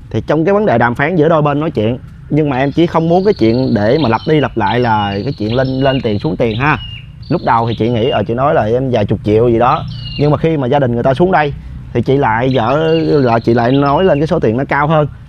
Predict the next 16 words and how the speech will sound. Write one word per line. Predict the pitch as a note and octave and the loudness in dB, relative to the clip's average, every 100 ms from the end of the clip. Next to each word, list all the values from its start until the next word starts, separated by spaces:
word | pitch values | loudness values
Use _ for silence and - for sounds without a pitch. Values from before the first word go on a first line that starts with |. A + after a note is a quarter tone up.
| - - | -12 0
thì | A#2 | 2
lúc | D3+ C#3+ | 2 2
đó | F3 | 2
là | F#3+ A#2 | 2 0
giữa | G#2 A2+ C#3+ D#3 - - | 2 2 2 0 -6 -2
chị | G#2 G#2+ B2+ G#2+ | 0 0 -2 0
và | |
bên | A#2 B2 | 0 2
đó | D3 | 2
nói | D3+ | 0
chuyện, | G2+ G2 | -2 -4
em | B2 B2+ | -2 -2
không | B2+ | -2
có | D3+ | -2
tham | B2+ | 0
gia, | B2+ A#2+ | 2 0